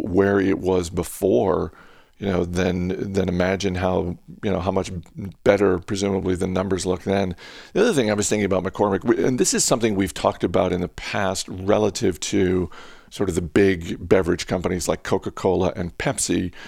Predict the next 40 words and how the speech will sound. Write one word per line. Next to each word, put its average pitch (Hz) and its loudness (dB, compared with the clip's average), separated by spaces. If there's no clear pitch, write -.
and 104 2
that 98 4
is 92 2
the 113 0
extent 127 0
to 120 4
which 104 2
those, 101 2
you 131 0
know, 98 2
part 143 2
of 98 2
the 92 2
cost 95 2
of 87 2
Pepsi 92 -2
and 90 -4
Coca-Cola's 90 0
business 90 0
is 87 2
paying 110 2
for 95 2
the 85 -2
shelf 87 2
space - 0
in 110 0
grocery 90 0
stores. - -2
They're, 95 0
you 107 -2
know, 90 0
they're 98 2
paying 101 -2
for 92 -2
sort 92 0
of 87 -2
the 80 -6
premium 90 -4
real 98 2
estate, 87 0